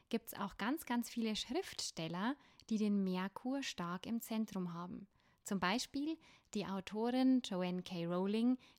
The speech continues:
die die Harry Potter Romane verfasst hat, hat einen unglaublich starken Merkur. Meistens verfügen diese Menschen gleichzeitig auch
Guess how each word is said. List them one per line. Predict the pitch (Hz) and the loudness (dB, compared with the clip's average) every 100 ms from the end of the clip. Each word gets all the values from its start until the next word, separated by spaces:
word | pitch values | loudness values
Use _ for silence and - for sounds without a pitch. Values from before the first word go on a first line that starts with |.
| - | -4
die | 208 | -2
die | 226 | 0
Harry | 190 185 208 226 | 0 0 0 0
Potter | - 277 254 196 | 0 0 -2 -2
Romane | 180 170 170 170 | -2 -2 -2 -4
verfasst | - 175 - 165 - - | -4 -8 -8 -8 -10 -12
hat, | 170 - - _ - _ | -12 -14 -20 _ -20 _
hat | - 226 - - | -6 -4 -4 -6
einen | 185 180 185 - _ | -2 -2 -4 -12 _
unglaublich | - 294 330 339 208 202 208 220 214 | 2 4 4 2 0 2 2 0 -2
starken | - 175 185 214 214 | -2 -4 -2 0 2
Merkur. | 233 226 - - 208 - _ _ _ _ _ _ | 2 0 -4 -8 -10 -18 _ _ _ _ _ _
Meistens | 202 196 247 - 302 311 - - _ | 2 2 2 0 -2 -2 -8 -20 _
verfügen | 220 185 233 233 | -4 0 0 2
diese | 202 220 202 | 0 0 0
Menschen | 190 214 - 202 196 | 0 0 0 -2 -2
gleichzeitig | 170 185 190 - 208 202 208 - | -2 -4 -4 -4 -4 -2 -6 -4
auch | 190 196 | -4 -4